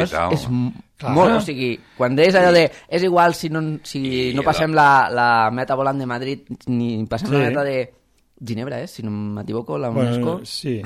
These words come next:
Speaker 3: sí.
Speaker 1: Que, o París,
Speaker 3: Sui-,
Speaker 1: no, no
Speaker 3: no,
Speaker 1: tinc
Speaker 3: sí, a Suïssa,
Speaker 2: El què?
Speaker 3: sí.
Speaker 2: La seu d'UNESCO?
Speaker 1: Sí.
Speaker 2: És Ginebra.
Speaker 1: Ginebra.
Speaker 2: Sí.
Speaker 1: Sí, és igual, si no passem l'una a l'altra,
Speaker 2: No,
Speaker 1: el fet
Speaker 2: Ginebra.
Speaker 1: d'haver creat...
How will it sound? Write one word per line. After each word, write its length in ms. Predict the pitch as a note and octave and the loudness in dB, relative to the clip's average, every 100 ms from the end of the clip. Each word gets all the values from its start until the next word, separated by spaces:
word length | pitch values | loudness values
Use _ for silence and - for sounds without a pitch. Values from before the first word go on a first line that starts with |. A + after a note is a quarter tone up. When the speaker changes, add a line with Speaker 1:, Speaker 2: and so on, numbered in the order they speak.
| - | -12
Speaker 3:
sí. 60 | - | -12
Speaker 1:
Que, 280 | B2 G#2+ - - - - | -8 -8 -10 -16 -20 -14
o 180 | - G#2+ | -8 -8
París, 260 | G#2 A2+ G#2+ | -6 -8 -8
Speaker 3:
Sui-, 200 | C3+ B2+ | -6 -4
Speaker 1:
no, 100 | A#2 | -2
no 180 | A#2 A#2+ | -2 -2
Speaker 3:
no, 80 | C3+ | -4
Speaker 1:
tinc 300 | A#2 A2 G#2 | -4 -4 -6
Speaker 3:
sí, 100 | G2 A2 | -8 -10
a 40 | - | -8
Suïssa, 220 | D3 C3 | -2 0
Speaker 2:
El 60 | |
què? 120 | B2 G#2+ | 4 4
Speaker 3:
sí. 60 | |
Speaker 2:
La 100 | E2 | 4
seu 200 | D#2+ G#2 | 0 -4
d'UNESCO? 460 | F#2+ G2 B2+ - D#2 | -6 -4 -4 -4 -8
Speaker 1:
Sí. 240 | B2+ G#2+ C3 _ - | -8 -8 -12 _ -10
Speaker 2:
És 280 | D#2 D2 B1+ | -8 -6 -8
Ginebra. 420 | D2 D2 C2 B1 | -10 -8 -8 -4
Speaker 1:
Ginebra. 340 | A2+ G#2+ F#2 - | -2 -2 -4 -8
Speaker 2:
Sí. 100 | C#2+ B1+ C2 | -16 -16 -8
Speaker 1:
Sí, 300 | - C#3+ C#3 | -2 -2 0
és 120 | D#3+ | 0
igual, 240 | F#3+ D3+ B2+ | 2 2 2
si 80 | C3+ | -2
no 80 | |
passem 200 | C#3+ F3+ F3 | -4 -4 -4
l'una 160 | E3+ D#3 | -4 -4
a 160 | A2+ | -4
l'altra, 240 | G#2+ A#2 F2 | -4 -8 -8
Speaker 2:
No, 140 | E2+ - _ - C#3 | -10 -12 _ -6 -2
Speaker 1:
el 100 | C3+ | 0
fet 180 | - G3 | 0 -4
Speaker 2:
Ginebra. 120 | A#2 - _ - | -6 -18 _ -12
Speaker 1:
d'haver 340 | C3 C#3 D#3 | -4 0 -2
creat... 440 | D#3 C#3+ C#3+ D3 | -2 0 0 -2